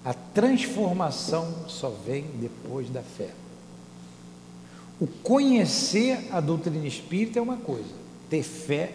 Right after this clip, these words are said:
é outra. Se você ter fé, não, você não vai se matar.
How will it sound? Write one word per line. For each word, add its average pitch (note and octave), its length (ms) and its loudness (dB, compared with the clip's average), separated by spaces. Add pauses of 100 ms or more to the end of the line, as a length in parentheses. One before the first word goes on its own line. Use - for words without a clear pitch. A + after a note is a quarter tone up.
é A3 60 -4
outra. C#3 320 -6 (1400)
Se G#3 100 -4
você G#3 240 4
ter G3 140 2
fé, G3+ 200 2
não, G#3+ 180 0
você A#3+ 140 -2
não B3 120 0
vai F#3 120 2
se - 140 -6
matar. A2 320 -8